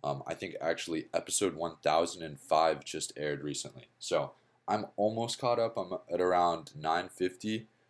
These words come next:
Um, but this theory focuses, it, it, it basically starts off somewhere in the middle of the One Piece timeline. So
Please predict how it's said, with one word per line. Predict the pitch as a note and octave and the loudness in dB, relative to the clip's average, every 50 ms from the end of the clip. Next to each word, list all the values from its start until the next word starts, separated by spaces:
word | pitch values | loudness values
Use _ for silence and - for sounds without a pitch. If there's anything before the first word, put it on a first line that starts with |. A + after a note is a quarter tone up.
| _ _ _ _ _ _ | _ _ _ _ _ _
Um, | - D#2 D#2 D#2 D2+ D2 D2 D2+ C#2+ - _ _ _ _ _ _ _ _ _ _ | -4 0 0 2 2 0 -2 -4 -10 -14 _ _ _ _ _ _ _ _ _ _
but | _ F#2 F2+ F2 F2 F2 - - _ _ _ _ - _ - - _ _ _ _ _ _ _ _ _ | _ 8 10 10 10 8 4 0 _ _ _ _ -12 _ -12 -12 _ _ _ _ _ _ _ _ _
this | - G2+ B2+ D3+ - - - - - - - _ _ _ _ _ _ _ _ _ _ _ | -2 2 4 4 4 4 2 2 0 -2 -6 _ _ _ _ _ _ _ _ _ _ _
theory | C3+ C3+ C3+ C3 C3 C3 | 6 8 10 10 8 8
focuses, | B2+ - C#3+ C3+ C3+ C3+ C#3+ C3+ - - B2 A#2+ A#2 A2+ - - - | 6 6 4 4 4 4 0 0 0 0 0 0 0 0 -2 -2 0
it, | - A2+ A2 - - | 0 -2 -2 -2 -2
it, | - A#2+ A2+ - - | -2 -2 -2 -2 -4
it | - A2 A2+ | -2 -2 4
basically | A2+ C3+ C#3+ E3 D#3+ C#3+ C#3 | 4 4 4 6 4 4 4
starts | - D3+ C#3 C3 | 6 4 6 6
off | C#3 C3 A#2+ A2+ | 6 6 6 6
somewhere | - - C3 B2 A#2+ A#2 A2+ | 2 0 0 0 0 -2 -2
in | G2 F#2 F#2+ | -2 -4 -8
the | F#2+ | -8
middle | F2+ F2 E2+ E2+ F2+ F2+ - D#2 C#2+ C2+ - _ _ _ _ | -8 -8 -6 -2 -2 0 2 0 -2 -2 -6 _ _ _ _
of | E2+ E2+ E2+ E2 D2+ C#2+ - - - _ _ _ _ _ | 2 4 4 4 2 -2 -8 -12 -12 _ _ _ _ _
the | F2+ | -4
One | E2 E2 E2+ E2+ D#2+ | -2 0 -2 -2 -2
Piece | - F2 D#2 - - | -4 -4 -4 -4 0
timeline. | - D#2+ D#2 D2 C#2+ C#2 C#2 C#2 C#2 | 0 0 0 0 0 -4 -4 -2 -4
So | - - F2+ F2 F2 F2 | 0 4 4 4 4 2